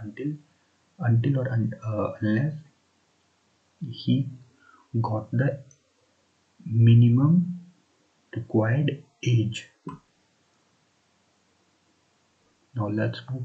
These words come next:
to the next one। अब हम देखते हैं फोर्थ फंडामेंटल चा-, राइट, जो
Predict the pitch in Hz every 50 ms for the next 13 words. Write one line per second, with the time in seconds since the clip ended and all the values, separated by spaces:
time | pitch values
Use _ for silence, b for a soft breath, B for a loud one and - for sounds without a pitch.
0 | - - 131 120 123 131 127 123 123 123 123 - - - 139 135 127 - - -
1 | _ _ _ _ _ _ _ _ _ _ _ _ _ _ _ _ _ _ _ _
2 | _ _ _ _ _ _ _ _ _ _ _ _ _ _ _ _ _ _ _ _
3 | _ _ _ _ _ _ _ _ _ _ _ _ _ _ _ _ _ _ _ _
4 | _ _ _ _ _ B B B B B B B B B B _ _ _ _ _
5 | _ _ _ _ _ _ _ _ _ _ _ - 151 165 165 170 160 139 139 135
6 | 135 135 - - - 135 139 147 147 - - - - - 120 131 135 - - -
7 | - 117 120 113 113 113 110 107 110 107 110 107 107 - - - - - 110 -
8 | 123 - - - - - - _ _ - 120